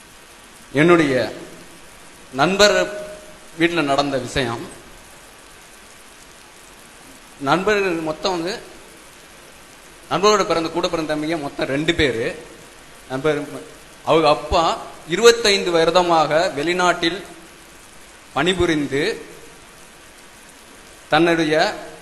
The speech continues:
மகன்களை படிக்க வைத்து, சில, சில நல்ல விஷயங்களை செய்து படிக்க வைத்துள்ளார். இப்போது உடல்நிலை காரணமாக இந்தியா வந்துள்ளார். இப்ப தன்னுடைய பசங்க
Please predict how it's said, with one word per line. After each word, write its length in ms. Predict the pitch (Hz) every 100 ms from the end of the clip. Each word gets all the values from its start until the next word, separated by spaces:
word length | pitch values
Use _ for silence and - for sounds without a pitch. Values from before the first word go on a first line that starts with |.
| - - - -
மகன்களை 680 | 170 196 202 175 165 170 165
படிக்க 320 | 135 170 196
வைத்து, 520 | 180 151 139 160 180 - - - - - - - - - -
சில, 240 | 160 160
சில 160 | 160 151
நல்ல 220 | 151 170
விஷயங்களை 400 | 175 175 160 160
செய்து 600 | 156 147 151 139 190 - - - - - - -
படிக்க 280 | 208 208
வைத்துள்ளார். 600 | 175 156 269 127 120 139 175 - - - - - - -
இப்போது 600 | 143 - 202 175 165 185
உடல்நிலை 560 | 165 214 226 214 202 - - - - - -
காரணமாக 800 | 151 170 170 160 151 143 160 226 - - - 156
இந்தியா 280 | 165 175 160
வந்துள்ளார். 440 | 139 127 113 110 - - - - - - - -
இப்ப 440 | 151 160 151 143 202 - - - - - - -
தன்னுடைய 380 | 147 180 175 160
பசங்க 600 | - 139 156 202 156